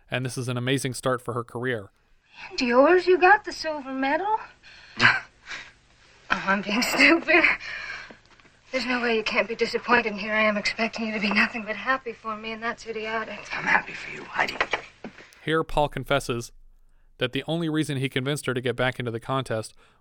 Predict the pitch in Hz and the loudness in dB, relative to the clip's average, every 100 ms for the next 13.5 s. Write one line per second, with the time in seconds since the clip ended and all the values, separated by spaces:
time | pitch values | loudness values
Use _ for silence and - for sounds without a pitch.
0 | - 120 123 117 131 - 131 127 - - | -4 -2 -2 -2 -2 0 0 0 0 4
1 | 202 139 127 - _ _ - 131 123 131 | 4 4 2 -4 _ _ 0 0 4 4
2 | 120 110 104 104 107 _ _ _ _ _ | 4 0 -6 -12 -18 _ _ _ _ _
3 | - 220 202 190 220 196 185 170 175 - | -8 -6 -6 -6 -6 -6 -6 -8 -12 -4
4 | 226 247 180 - _ _ _ _ _ _ | -2 -2 -6 -14 _ _ _ _ _ _
5 | _ _ _ _ _ - - - - _ | _ _ _ _ _ -4 -4 -4 -18 _
6 | _ _ _ _ _ _ _ - 50 - | _ _ _ _ _ _ _ -12 -12 -12
7 | - - - - _ _ _ _ _ _ | -20 -16 -16 -16 _ _ _ _ _ _
8 | _ _ _ _ _ _ _ _ _ _ | _ _ _ _ _ _ _ _ _ _
9 | _ _ _ _ _ _ - - - - | _ _ _ _ _ _ -4 -4 -4 -16
10 | - _ - - - - - _ _ _ | -16 _ -10 -8 -6 -8 -8 _ _ _
11 | _ _ _ _ _ _ _ _ _ - | _ _ _ _ _ _ _ _ _ -8
12 | - - - - - 175 - - 95 92 | -8 -6 -6 -6 -4 -4 -4 -2 0 4
13 | 92 82 76 - | 2 2 -8 -20